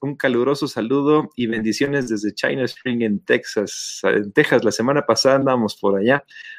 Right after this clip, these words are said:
Oremos por muchos, muchas familias que están sin energía eléctrica ni agua,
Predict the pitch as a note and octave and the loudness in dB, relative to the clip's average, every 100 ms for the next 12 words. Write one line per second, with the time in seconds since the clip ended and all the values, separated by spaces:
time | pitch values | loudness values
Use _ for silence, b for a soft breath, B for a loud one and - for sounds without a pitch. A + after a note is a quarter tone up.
0 | B B2 C#3 D3+ D3 A#2+ C3 C3+ C#3+ - | B 4 6 4 4 2 2 0 0 0
1 | - C#3 C#3+ B2 B2+ C#3+ C#3+ A#2 - C3 | -4 -4 -2 0 2 2 0 -2 2 2
2 | C3 - C#3 B2+ A2+ A#2 C3+ B2 A#2+ B2+ | 0 -2 0 2 0 0 0 2 0 0
3 | C#3 C3+ B2+ A2 A2+ A#2+ A#2 C3 | -2 2 2 4 4 2 4 2